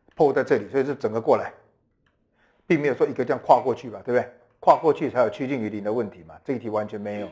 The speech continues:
啊，直接跨过去啊。好，所以图形它这样出来的时候是九十度，因为这里有趋近，这边是正九十度，然后走走走走到这地方，这是零度，哎，这走到哪？哎，K 小于零哈，K 小于零是一百八十度哈，K 小于一百八十，所以到这里，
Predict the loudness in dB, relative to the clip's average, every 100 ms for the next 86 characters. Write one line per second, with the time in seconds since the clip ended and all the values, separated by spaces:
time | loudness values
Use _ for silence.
0 | -14 -20 _ -10 -4 -4 -6 -12 _ _
1 | -20 -20 _ _ _ _ _ _ _ _
2 | _ _ _ _ _ _ _ _ -20 _
3 | -2 0 2 2 2 2 0 0 -2 -8
4 | -2 4 4 4 0 -2 -10 -14 _ -18
5 | -10 -4 -2 -2 -6 -10 -14 -14 -12 -12
6 | -12 -4 -2 -2 -12 -20 -18 -18 -20 _
7 | _ -6 0 0 0 2 0 2 2 2
8 | 0 -2 -4 -6 -10 -8 -8 -6 -8 -8
9 | _ _ _ _ _ _ _ _ _ _
10 | -4 -2 0 2 2 2 -6 _ _ _
11 | -20 -10 0 2 4 2 0 -8 -12 -14
12 | _ _ _ 2 4 2 0 -4 -2 0
13 | -2 -4 -14 -16 -18 -14 -12 -10 -10 -8
14 | -10 -10 -4 -4 -4